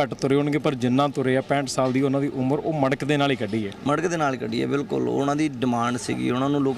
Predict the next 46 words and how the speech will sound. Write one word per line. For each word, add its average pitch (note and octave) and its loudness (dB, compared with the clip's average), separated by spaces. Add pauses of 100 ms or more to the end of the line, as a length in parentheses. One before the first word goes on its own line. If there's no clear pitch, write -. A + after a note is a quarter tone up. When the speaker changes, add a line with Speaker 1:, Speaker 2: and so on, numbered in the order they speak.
Speaker 2:
ਪੁੱਛਦੇ C3 0
ਸੀਗੇ A#2+ -2
ਕਿ B2 -2
"ਭਾਈ B2 0 (500)
ਇਹ B2 2
ਕਰ A#2+ 2
ਦੋਗੇ C3+ 2
ਸਾਡੀ C3 0
ਫਿਲਮ B2 -2
'ਚ B2+ -4
ਕੰਮ?" A#2 -4 (440)
ਔਰ D3+ 0
ਉਹ F#3+ 2 (180)
ਜੋ D3+ 0 (100)
ਮਤਲਬ C#3+ 0
ਉਹ C#3+ 0
ਡਿਮਾਂਡ C#3 2
ਕਰਦੇ C3+ 0
ਸੀ, C3+ 0
ਉਹ D3+ 0
ਡਿਮਾਂਡਾਂ B2 0
ਪੂਰੀਆਂ A2+ -2
ਹੁੰਦੀਆਂ A#2+ 0
ਸੀ G#2+ -6
ਉਹਨਾਂ G#2 -4
ਦੀਆਂ। G#2+ -2
ਸੋ C3 0
ਭੱਲਾ B2+ 0
ਸਾਹਿਬ C3 0
ਨੇ D3+ 0
ਆਪਣੀ C3+ 0
ਇੱਕ C3+ -2 (100)
ਕੀਮਤ, C3 0
ਆਪਣੀ B2+ 0
ਇੱਕ B2+ -4
ਵੈਲਿਊ B2 0
ਹਮੇਸ਼ਾ B2 -4
ਬਣਾ A#2+ 0
ਕੇ A2+ -6
ਰੱਖੀ A2 -6
ਹੈ G#2+ -4 (500)
ਔਰ C#3 4
ਉਹਨਾਂ D3+ 4
ਨੇ E3 -2
ਕਦੀ E3 2
ਇੱਦਾਂ D3+ 0